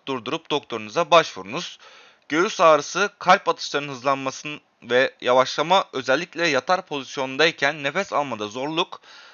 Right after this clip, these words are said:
hızlı kilo alma, öncesine göre daha az idrara çıkma gibi ciddi yan etkilerde ilacın kullanımını durdurunuz ve acilen doktorunuza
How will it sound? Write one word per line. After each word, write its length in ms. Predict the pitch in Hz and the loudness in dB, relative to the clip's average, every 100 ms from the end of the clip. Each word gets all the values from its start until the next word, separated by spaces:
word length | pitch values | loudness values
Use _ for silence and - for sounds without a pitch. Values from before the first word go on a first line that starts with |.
| _ | _
hızlı 320 | 170 165 240 | -4 -2 -4
kilo 260 | - 190 156 | -4 6 8
alma, 360 | 135 123 147 - | 8 6 -2 -2
öncesine 560 | 156 156 160 160 196 | -8 -4 -4 0 0
göre 340 | 165 143 156 135 | 2 2 2 2
daha 220 | 151 190 | 6 6
az 140 | 175 - | 6 4
idrara 380 | 151 127 127 139 | -10 -8 -2 -2
çıkma 300 | - - 143 | -2 -8 -6
gibi 240 | 113 113 113 | -8 -10 -12
ciddi 260 | - - | -12 -6
yan 200 | 180 185 | -2 -2
etkilerde 680 | 147 - 120 110 107 165 208 - - - | -2 -6 0 0 2 2 0 -2 -20 -10
ilacın 380 | 185 190 165 127 | 2 2 2 -6
kullanımını 680 | - 165 156 131 143 196 170 139 | -4 0 0 -2 -4 -4 -6 -6
durdurunuz 720 | 165 160 139 113 143 202 - _ _ 143 | -4 -4 -4 -4 -4 -8 -10 _ _ 2
ve 160 | 139 - | 6 8
acilen 540 | 180 135 123 160 151 | 8 8 0 0 0
doktorunuza 680 | 170 - 131 120 117 190 | -2 -2 -8 -6 -2 -2